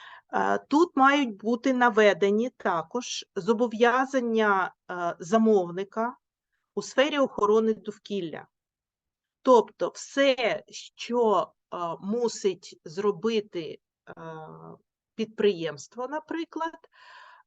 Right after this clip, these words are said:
для, задля того, щоб, е, е, зменшити якнай-, е,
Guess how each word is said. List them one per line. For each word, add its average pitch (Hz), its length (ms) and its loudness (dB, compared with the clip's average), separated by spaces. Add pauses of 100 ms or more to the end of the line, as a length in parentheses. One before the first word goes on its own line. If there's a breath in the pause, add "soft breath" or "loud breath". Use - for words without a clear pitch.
(200)
для, 214 460 4
задля 214 460 2
того, 349 520 0
щоб, 233 640 -2
е, 170 460 -4 (260)
е, 170 560 -12 (1500)
зменшити 208 1120 -4
якнай-, 185 600 -2
е, 160 220 -6